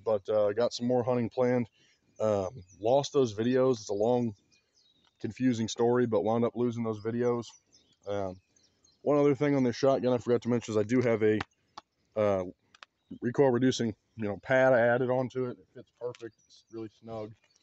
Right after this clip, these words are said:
I'm just gonna leave that on there 'cause this is a heavy hitting gun. Um, but turkey videos are coming, guys. I promise.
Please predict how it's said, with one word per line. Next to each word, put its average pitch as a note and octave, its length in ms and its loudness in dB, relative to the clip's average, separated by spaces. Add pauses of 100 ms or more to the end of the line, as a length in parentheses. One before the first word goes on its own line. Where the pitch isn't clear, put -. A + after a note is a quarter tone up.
(340)
I'm A2 80 -4
just A#2 140 -6
gonna A#2 140 -2
leave A2 180 0
that G#2+ 180 4
on G#2+ 160 2
there G#2 160 0
'cause G2 120 -8
this G#2 140 -4
is G#2 120 -6
a G#2 80 2
heavy A2+ 260 -2
hitting G#2 240 -2
gun. A2 320 0 (800)
Um, F#2 420 -4
but F#2+ 180 -4 (320)
turkey D3+ 260 0
videos D3 280 4
are A#2 80 0
coming, C#3 300 4
guys. B2+ 260 4
I A#2 80 2
promise. B2+ 480 0